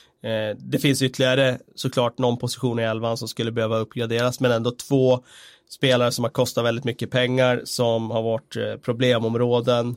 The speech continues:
Eh, de är åtgärdade, fem poäng på fyra matcher är, eh, inte tillräckligt bra. Det finns heller inget som tyder på att de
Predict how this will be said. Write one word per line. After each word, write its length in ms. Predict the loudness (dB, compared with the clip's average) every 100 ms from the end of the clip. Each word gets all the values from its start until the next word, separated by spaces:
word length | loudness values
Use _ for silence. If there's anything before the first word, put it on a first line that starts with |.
| -12 _ _ _ -12
Eh, 200 | -8 -4
de 160 | 0 2
är 40 |
åtgärdade, 760 | 2 0 0 0 2 0 0 -2
fem 320 | 0 0 0
poäng 300 | -2 -2 -4
på 100 | -6
fyra 280 | -6 -4 -4
matcher 420 | -6 -6 -6 -4
är, 540 | -4 -4 -4 -6 -6
eh, 60 | -8 -10 -12 -14 -18 -14 -6
inte 240 | -6 -4
tillräckligt 440 | -2 -2 -2 -4
bra. 240 | -2 -2 -4 -14 -20 _ -2
Det 120 | 0
finns 220 | 0 2
heller 420 | 2 2 2 0 -8 _ -8
inget 320 | -2 -2 -2
som 140 | -4 -2
tyder 360 | 0 2 0
på 280 | -4 -4 -4
att 180 | -4 -2
de 320 | -2 -2 -8